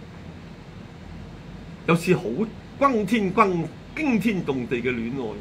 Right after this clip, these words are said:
不失敗喎，係嘛？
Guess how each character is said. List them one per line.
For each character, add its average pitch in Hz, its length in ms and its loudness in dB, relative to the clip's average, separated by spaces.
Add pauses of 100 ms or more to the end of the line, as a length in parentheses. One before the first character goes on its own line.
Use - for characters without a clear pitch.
(440)
不 240 60 2
失 233 120 2
敗 156 280 8
喎， 175 120 4 (2000)
係 147 80 4
嘛？ 160 240 10